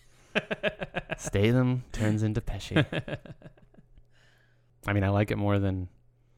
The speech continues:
Speaker 2: what, what was your other, what was your Pacino one?
Speaker 1: No, Theo James
Speaker 2: Theo
Speaker 1: was a
Speaker 2: James.
Speaker 1: joke. I feel like we throw, I throw
Speaker 2: Okay.
Speaker 1: him out for a lot of stuff.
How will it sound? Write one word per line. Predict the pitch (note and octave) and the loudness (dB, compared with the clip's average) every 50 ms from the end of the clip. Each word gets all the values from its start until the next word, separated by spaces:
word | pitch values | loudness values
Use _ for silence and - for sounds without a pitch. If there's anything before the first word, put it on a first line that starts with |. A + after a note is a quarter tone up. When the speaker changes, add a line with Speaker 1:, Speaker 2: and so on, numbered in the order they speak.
| _ - - _ _ _ _ _ _ _ _ _ _ _ - _ - | _ -20 -20 _ _ _ _ _ _ _ _ _ _ _ -20 _ -10
Speaker 2:
what, | - G2+ G2 G2 F#2+ F#2+ | -8 -6 -2 -2 0 0
what | G2+ - | 0 0
was | - A2+ A#2 A#2+ | 2 2 2 2
your | B2+ A#2+ A#2 | 2 4 4
other, | A#2+ B2 A#2+ - | 4 2 0 -2
what | A#2 A#2 | -2 -2
was | B2 B2 B2 | -2 0 -2
your | B2+ A#2+ | -4 -8
Pacino | - - - B2 B2+ C3 C3 | -10 -6 -4 -4 -2 -2 -2
one? | C3 C3 C3+ C3 - - - - - - - - - - - - - - - - - - - - - - | -2 -4 -6 -6 -12 -20 -20 -20 -20 -20 -20 -20 -20 -20 -20 -20 -20 -20 -20 -20 -20 -20 -20 -20 -8 -6
Speaker 1:
No, | - - - A#2 G#2 - | -4 -2 0 -2 -2 0
Theo | - B2 C#3+ B2+ A#2 | 0 2 4 4 4
James | A#2+ A#2 A2 A#2+ A#2 A#2+ C#3 C3+ | 4 2 4 4 4 4 2 0
Speaker 2:
Theo | - G2+ G2 | 2 2 2
Speaker 1:
was | F#2+ - | 2 4
a | A#2+ | 2
Speaker 2:
James. | G2 F#2 | 2 6
Speaker 1:
joke. | B2+ C#3+ D#3 C#3+ A2 G2+ G2 - | 8 10 10 10 10 8 4 2
I | G#2+ G#2 | 2 2
feel | G#2 A#2+ A#2+ | 4 4 4
like | A2+ G2+ | 4 4
we | G#2+ G#2+ | 2 0
throw, | - A2+ A2+ A2 A2 | 2 4 4 4 4
I | G#2 G#2 G#2+ | 4 4 2
throw | G#2 - G#2+ A2 G#2+ | 4 4 4 6 6
Speaker 2:
Okay. | G#2+ G#2 | 6 6
Speaker 1:
him | G2 | 4
out | A2 A2 A2 G#2+ | 4 4 2 2
for | G2+ G2 F#2+ | 0 0 2
a | F#2 | 2
lot | F#2 F#2 F#2 | 2 2 0
of | F2+ F2+ | -2 -4
stuff. | - F#2 F2+ F2+ F#2 | -4 -4 -4 -4 -6